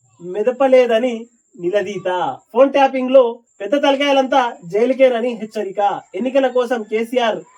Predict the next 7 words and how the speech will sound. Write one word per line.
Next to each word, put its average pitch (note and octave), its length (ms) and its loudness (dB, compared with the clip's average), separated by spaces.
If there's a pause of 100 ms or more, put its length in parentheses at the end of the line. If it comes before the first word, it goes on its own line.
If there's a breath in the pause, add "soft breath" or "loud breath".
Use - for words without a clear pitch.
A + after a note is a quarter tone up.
(240 soft breath)
మొసలి A3+ 440 2
కన్నీరు A#3+ 600 -2
కారుస్తున్నాడు F#3 1000 -4
శ్రీధర్ E3+ 260 -10
బాబు. D3+ 460 -8 (400)
మొత్తం A3 400 2
మీద D4 140 2